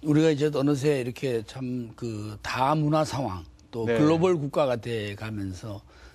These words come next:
Speaker 1: 뭐 이 또 북-, 북한에서 오신 가정도 있고
Speaker 2: 예, 예, 예.
Speaker 1: 또 뭐 동남아시아에서 오신 가정도 있고 거기서 또, 또 다른 그 한국인이 태어나고
Speaker 2: 네, 네.
Speaker 1: 그런데 그곳에서 작업을 중단하는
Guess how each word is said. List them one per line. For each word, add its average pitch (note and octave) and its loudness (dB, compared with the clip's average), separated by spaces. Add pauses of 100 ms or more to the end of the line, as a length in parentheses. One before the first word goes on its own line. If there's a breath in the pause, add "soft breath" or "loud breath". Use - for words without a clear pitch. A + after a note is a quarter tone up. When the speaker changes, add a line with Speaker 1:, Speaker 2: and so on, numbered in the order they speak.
(140 loud breath)
Speaker 1:
뭐 G2+ -4
이 G#2 -6 (140)
또 G#2 -10 (260)
북-, C3+ -6
북한에서 B2 -2
오신 A2 -4
가정도 G2 -4
있고 G2 -8
Speaker 2:
예, A#2+ 2
예, G#2+ 0
예. G#2+ -4
Speaker 1:
또 C3 2
뭐 B2+ 0
동남아시아에서 C#3 2
오신 B2 -2
가정도 G#2+ -6
있고 E2+ -12 (360 soft breath)
거기서 F#3 2
또, E3+ -2
또 E3 -4
다른 F3+ 2
그 A#2+ -4
한국인이 B2 0
태어나고 G2+ -6
Speaker 2:
네, A2 0
네. G2+ -10 (160)
Speaker 1:
그런데 A3+ 4
그곳에서 G#3+ 2 (140)
작업을 B3+ 2
중단하는 C#3 0